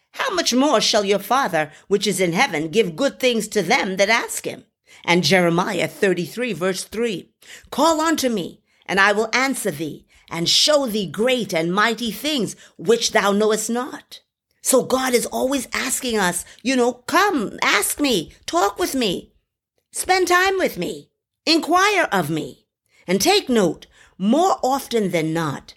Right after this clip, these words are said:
vision unfolds, right? God often shows you the big picture, but then reveals the next step after the first step has been taken. So we take it one step at a time.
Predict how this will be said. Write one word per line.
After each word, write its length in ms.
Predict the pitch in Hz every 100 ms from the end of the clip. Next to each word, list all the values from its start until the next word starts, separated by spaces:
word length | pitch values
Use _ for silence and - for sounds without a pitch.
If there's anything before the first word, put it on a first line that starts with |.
| _ _ _ _ _
vision 680 | 147 262 277 208 214 208 -
unfolds, 1120 | 175 151 147 - 160 151 107 - - - - _ _ _
right? 360 | - 156 190 - _ _ - - 180
God 300 | 226 294 339
often 340 | 277 254 226
shows 400 | 208 - 202 190
you 80 | 185
the 120 | 175
big 400 | 151 147 339 233
picture, 500 | - 165 - 143 120 - _ _ _ - -
but 200 | 208 180
then 200 | 254 247
reveals 680 | 226 170 254 277 262 247 - - -
the 180 | 175
next 380 | 202 240 - -
step 420 | - 294 269 - - - _
after 500 | 214 247 262 - 202
the 140 | 180
first 360 | 170 - 196 180
step 260 | - 185 160
has 160 | 151
been 140 | 156 151
taken. 440 | 185 180 143 - _ _ _ _ _ -
So 140 | -
we 140 | 214 220
take 320 | 269 294 285
it 160 | 254 226
one 400 | 170 220 254 254
step 340 | - 240 214
at 80 | 175
a 40 |
time. 560 | 160 196 196 185 - -